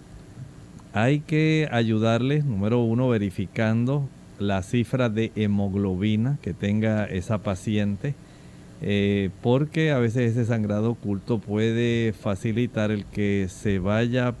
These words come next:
perdiendo bastante sangre y sea necesario entonces, eh, atender esa situación. Pero también eso nos lleva a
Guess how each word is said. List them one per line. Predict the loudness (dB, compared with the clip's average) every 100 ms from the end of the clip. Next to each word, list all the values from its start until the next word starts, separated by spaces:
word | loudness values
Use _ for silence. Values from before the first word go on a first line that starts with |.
| -2
perdiendo | 0 0 0 2 2 2 0
bastante | 0 -2 -2 -2 -2 -4
sangre | -2 -2 0 0 -2 -6 -14 -20 -20 -20 -20 -8
y | 0 2 4 2
sea | 2 4 4
necesario | 2 2 2 2
entonces, | 0 0 2 2 2 0 0 -4 -18 -10
eh, | -2 0 2 0
atender | 0 0 2 2 2 2 2 0 -6 -16 -20 -20 -4
esa | 0 2 2
situación. | 2 0 0 2 2 2 -2 -12 -20 -20 -18 2
Pero | 4 6
también | 6 4 4 4
eso | 2 4 4 2
nos | 2 2 2 0 -2
lleva | 2 4 4 2 0 0 -2
a | -2 0 0 0 -2 -4